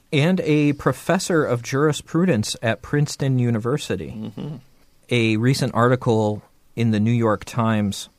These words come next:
Speaker 1: titled The Conservative Christian Big Thinker by David D. Kirkpatrick has named Robert P. George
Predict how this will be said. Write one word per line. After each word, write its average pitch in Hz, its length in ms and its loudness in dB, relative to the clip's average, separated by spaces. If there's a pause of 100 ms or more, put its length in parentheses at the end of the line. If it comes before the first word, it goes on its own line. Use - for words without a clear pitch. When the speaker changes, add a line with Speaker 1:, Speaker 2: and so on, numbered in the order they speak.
(140)
Speaker 1:
titled 110 360 2
The 104 80 -2
Conservative 120 640 2
Christian 117 420 0
Big 110 320 -2
Thinker 127 560 -2
by 90 260 -4
David 101 380 -2
D. 101 160 -2
Kirkpatrick - 880 -10 (680)
has 113 260 0
named 135 280 2
Robert 127 360 4
P. 120 200 -2
George 117 520 2